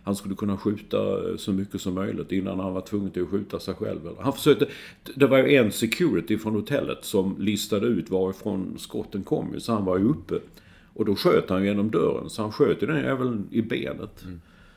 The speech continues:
Speaker 1: Eh, och sen kommer då swat-teamerna, då är det är de där stora som kommer med hjälmar och visir och
Speaker 2: Mm.
Speaker 1: sådär, eh, eh, sköldar och visir. Ehm, då sköt han sig själv.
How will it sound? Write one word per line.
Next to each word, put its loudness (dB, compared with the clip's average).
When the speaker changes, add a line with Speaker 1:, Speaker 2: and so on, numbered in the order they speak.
Speaker 1:
Eh, -2
och -2
sen 0
kommer 2
då 2
swat-teamerna, -2
då -2
är 0
det 4
är 2
de -2
där 0
stora -2
som -10
kommer -2
med -4
hjälmar 0
och -8
visir -4
och -10
Speaker 2:
Mm. -8
Speaker 1:
sådär, -10
eh, 0
eh, -4
sköldar 0
och -2
visir. -4
Ehm, -6
då -2
sköt 2
han -4
sig -8
själv. -6